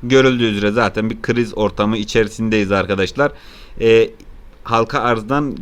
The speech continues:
geliriyle birlikte bir miktar bu şeyi sürdürebilir. Kriz ortamından da kurtulabilirsek düzlüğe yeniden çıkacaktır diye düşünüyorum. Ama halka arzına katılır, tavan serisi yapacaktır yani illaki arkadaşlarım. Evet canlarım, ciğerlerim, şöyle,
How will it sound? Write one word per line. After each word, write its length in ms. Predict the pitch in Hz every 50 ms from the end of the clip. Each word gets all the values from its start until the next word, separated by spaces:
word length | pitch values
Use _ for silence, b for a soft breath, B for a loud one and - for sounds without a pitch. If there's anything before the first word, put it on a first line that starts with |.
| 101 95
geliriyle 680 | 107 110 113 113 120 123 135 147 147 139 120 107 104
birlikte 600 | 113 107 104 107 101 - - - 110 101 90 - - -
bir 200 | - 98 104 120
miktar 420 | 123 123 107 - - 113 107 98 101
bu 60 | 104
şeyi 260 | - - 113 104 95
sürdürebilir. 720 | - - 123 123 117 123 131 135 127 123 131 131 143 143 - - -
Kriz 260 | - 139 131 127 117
ortamından 520 | 120 117 110 - 120 113 107 104 101 98 95
da 60 | 98
kurtulabilirsek 920 | 92 - 127 113 - 123 117 117 113 113 98 87 - - 117 104 - 113
düzlüğe 360 | 113 107 98 95 104 104 110
yeniden 380 | 113 113 107 101 98 98 104 110
çıkacaktır 600 | 110 - - 113 107 107 107 107 - 107 95 92
diye 180 | 98 104 113 110
düşünüyorum. 580 | 107 - - 117 113 104 95 98 117 113 113 - -
Ama 260 | 101 101 107 113 120
halka 260 | 117 110 104 - 107
arzına 400 | 101 101 92 87 95 101 110 -
katılır, 320 | - 107 98 - 101 104
tavan 320 | 104 - 107 101 101 101 98
serisi 340 | 92 - 101 95 - - 107
yapacaktır 560 | 107 98 - 104 101 104 104 - - 107 101
yani 320 | 101 101 98 98 101 101
illaki 400 | 98 101 101 98 95 98 - 104
arkadaşlarım. 540 | 98 98 98 92 95 95 - - 95 98 95 -
Evet 300 | 110 113 113 117 110 -
canlarım, 400 | - 113 110 110 110 107 110 104
ciğerlerim, 420 | 101 110 110 107 107 110 117 120
şöyle, 320 | 113 - 110 104 113 123